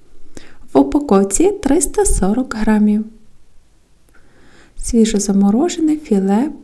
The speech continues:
порції. Двісті гривень від торгової марки Норвен. Сьомга слабосолена. Вага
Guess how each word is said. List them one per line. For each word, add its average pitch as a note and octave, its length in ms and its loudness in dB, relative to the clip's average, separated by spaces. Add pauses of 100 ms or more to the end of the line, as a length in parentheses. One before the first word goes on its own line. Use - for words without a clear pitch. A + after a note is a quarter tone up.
порції. G3 640 0 (1500)
Двісті G#3 420 2
гривень C#4+ 540 2
від C#4 340 0
торгової G3+ 460 0
марки C#4 480 -2
Норвен. F#3+ 600 0 (1120)
Сьомга G#3 720 -2 (320)
слабосолена. A3 1200 -2 (1200)
Вага C4 400 4